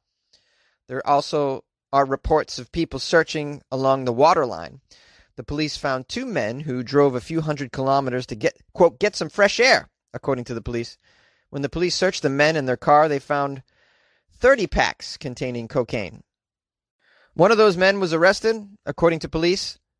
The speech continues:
"We cannot share reasons known to us about why the other person was not arrested."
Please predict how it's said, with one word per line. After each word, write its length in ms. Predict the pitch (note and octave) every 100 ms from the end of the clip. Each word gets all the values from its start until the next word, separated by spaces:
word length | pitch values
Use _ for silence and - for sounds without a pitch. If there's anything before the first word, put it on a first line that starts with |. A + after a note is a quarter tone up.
| _ _ _ _ _ _
"We 100 | C#3+
cannot 340 | C#3+ F3+ F#3+ G#3
share 360 | - A3 G3+
reasons 560 | F3+ G#3 G3+ F#3 E3 D3
known 260 | E3 F#3 G3
to 180 | E3 C3+
us 180 | C3
about 280 | C3+ C#3 C3
why 280 | B2+ D3 C#3+
the 160 | C#3 D3
other 240 | D#3 D3
person 420 | D#3 C3+ - B2+
was 160 | B2+ A#2+
not 160 | B2+
arrested." 420 | B2+ B2 A#2+ B2